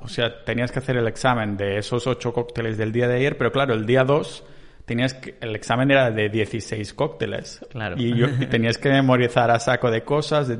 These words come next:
Speaker 1: lo que llevaba, o sea, la guarnición, de la cantidad de tal, cómo hacerlo, buah, y, y dije, "Pues lo dejo", al cabo unos días, di-, duré unos días y dije, "Bueno, pues voy a disfrutar Australia en vez de memorizar <laughs> cócteles".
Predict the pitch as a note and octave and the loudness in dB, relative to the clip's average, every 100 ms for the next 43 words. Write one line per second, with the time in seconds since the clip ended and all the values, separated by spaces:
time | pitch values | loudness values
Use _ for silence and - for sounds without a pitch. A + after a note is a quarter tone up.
0 | - B2 A2 A2+ A2+ A2+ A2+ A#2+ A#2+ A#2+ | -2 -2 -2 -2 0 2 4 4 4 2
1 | B2 - - - - - A2 G#2+ A2+ A#2 | 0 -8 -20 -20 -12 -4 -2 4 4 2
2 | A#2+ - B2+ B2 B2 B2 A#2 A2 A2 A2+ | -2 0 2 2 2 0 -2 -4 -4 -4
3 | A2 A2 - G#2+ A2+ A2 B2+ A#2 A2+ A#2 | -6 -6 -6 -4 -2 0 0 2 2 2
4 | A#2+ A#2+ A#2+ A#2 A#2+ A#2+ B2 A2+ A2+ A2+ | 0 0 2 4 4 2 0 2 2 2
5 | B2 A#2+ A#2+ A#2+ G2+ G2 F2 G#2+ G2+ G#2 | 0 0 -2 -4 -4 -4 -4 -10 -10 -10
6 | - - - - B2 A#2 A2+ G2+ A2+ A2 | -14 -20 -20 -8 -2 0 0 0 0 0
7 | G#2+ G#2+ - C#3+ A2+ A2 A#2+ B2 F#2+ F#2+ | -2 -2 0 2 2 4 4 2 0 -4
8 | G2+ - A#2 A2+ A2+ A#2 B2+ A#2+ B2 C3+ | -6 -4 -4 0 4 4 6 4 2 0
9 | C3 A#2+ - G2 G2 F2+ G#2+ G#2 G#2 G2+ | 0 -2 -2 -6 -8 -6 -4 -2 -2 -2
10 | G#2+ G#2+ G#2+ G#2 - A2 G2+ G#2 G2 G2+ | -4 -2 -2 -2 -2 0 2 0 -2 -2
11 | G#2+ G#2 G#2 G2+ G2+ G#2 A2 - G#2 A2 | -2 -2 0 -2 0 0 0 2 2 2
12 | - B2+ - D3 E3+ F#3+ | 2 0 2 0 0 -2